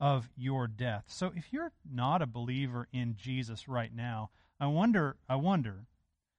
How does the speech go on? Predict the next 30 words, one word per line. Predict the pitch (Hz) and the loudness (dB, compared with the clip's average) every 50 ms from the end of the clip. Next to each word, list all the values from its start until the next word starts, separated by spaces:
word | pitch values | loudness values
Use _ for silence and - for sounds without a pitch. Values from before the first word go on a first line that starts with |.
| _ _ - | _ _ -4
if | 175 160 - _ | -4 -4 -4 _
part | - - 226 240 240 | 2 6 6 6 6
of | 254 220 175 | 6 2 2
what | 175 180 175 - | 0 -2 -2 -4
keeps | _ - - 190 185 - - | _ -2 -2 -2 -2 -2 -2
you | - 190 175 | -4 -4 -2
from | - 180 160 151 | -2 -2 -2 -2
coming | - - 143 139 135 127 117 | -2 -2 0 0 0 0 -2
to | 110 | -4
him | 104 107 107 107 110 - 131 | -6 -6 -6 -4 -6 -6 -8
is | 127 110 - - _ | -10 -14 -16 -18 _
the | - - _ _ _ _ | -20 -20 _ _ _ _
fear | - 180 214 202 127 101 92 92 98 104 - _ _ _ _ _ _ - | -2 0 2 2 2 0 -4 -8 -12 -18 -20 _ _ _ _ _ _ 0
of | 143 143 139 131 117 - - | 2 4 4 4 2 -2 -4
that | 135 135 135 120 117 104 98 | -2 -2 -2 -2 -4 -8 -6
death | - 135 139 139 117 104 - _ _ _ _ _ - | -4 0 0 0 0 -2 -6 _ _ _ _ _ -8
and | 123 117 | -6 -6
its | - - - | -6 -8 -14
stench | - - - - - 143 131 117 110 107 - - - - _ - | -16 -16 -16 -8 -6 -4 -4 -4 -4 -8 -12 -18 -20 -20 _ -12
being | 117 107 127 123 120 113 | -6 -4 -4 -2 -4 -4
exposed. | 101 - - - - - - 117 110 101 101 101 - _ - | -6 -10 -14 -16 -16 -12 -10 -8 -8 -8 -10 -12 -16 _ 2
I | - 190 240 262 | 4 4 4 4
can't | - - - - 214 208 165 170 | 2 -2 0 2 2 2 2 2
let | 170 170 170 185 - - | 2 4 2 2 2 2
anybody | 185 185 196 208 165 147 151 143 139 135 127 - _ _ _ _ _ | 4 4 6 6 6 4 4 4 4 2 0 -2 _ _ _ _ _
know | - 131 139 147 165 202 220 | 0 2 4 6 6 8 8
me | 190 147 123 120 117 110 - _ _ _ _ | 6 6 4 2 0 -2 -6 _ _ _ _
as | - 180 170 180 175 - | 4 4 4 4 4 2
I | 156 | 0
really | 147 151 156 180 208 240 269 269 247 220 180 151 139 131 127 120 | 0 2 2 2 4 6 6 8 8 8 6 6 4 2 2 -2